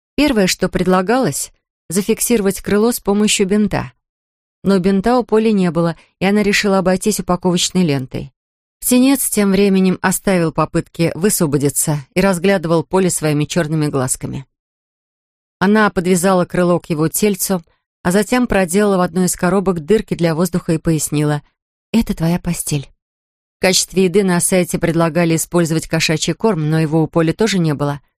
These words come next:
Зато среди припасов нашлась банка с тунцом.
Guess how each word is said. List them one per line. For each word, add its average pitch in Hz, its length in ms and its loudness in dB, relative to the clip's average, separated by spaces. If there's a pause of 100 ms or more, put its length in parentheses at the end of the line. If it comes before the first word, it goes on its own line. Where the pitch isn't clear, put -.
(520)
Зато 214 280 2
среди 202 360 2
припасов 196 580 -2
нашлась 165 500 0
банка 165 380 -2
с 151 100 -4
тунцом. 160 540 -2